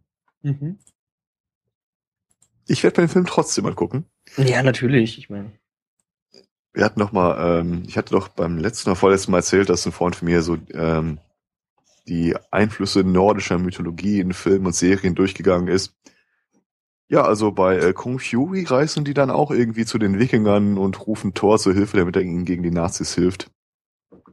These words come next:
Speaker 1: Tja, ich mein, warum nicht, ne?
Speaker 2: Ich war ja die, einen Teil des Wochenendes dann, äh, auf einem Asatru-Treffen irgendwo weit jenseits der Edge-Wüste.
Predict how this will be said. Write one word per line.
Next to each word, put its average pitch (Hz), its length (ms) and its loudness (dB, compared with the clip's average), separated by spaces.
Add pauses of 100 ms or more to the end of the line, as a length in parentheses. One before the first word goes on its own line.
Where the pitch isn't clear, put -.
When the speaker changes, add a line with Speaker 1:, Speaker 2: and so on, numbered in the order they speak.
(1300)
Speaker 1:
Tja, 123 440 2
ich 139 120 -20
mein, 110 320 -6 (480)
warum 113 300 4
nicht, 147 220 4
ne? 135 200 -6 (1200)
Speaker 2:
Ich - 160 -8
war 98 100 2
ja 104 140 4
die, 98 520 -2 (120)
einen 98 80 -8
Teil 98 180 2
des 95 160 -6
Wochenendes 92 440 0
dann, 87 300 0
äh, 80 300 0
auf - 360 -2
einem 80 260 -4
Asatru-Treffen 92 1040 -2 (720)
irgendwo 92 580 2
weit 95 280 2
jenseits 92 560 0
der - 240 0
Edge-Wüste. - 720 -6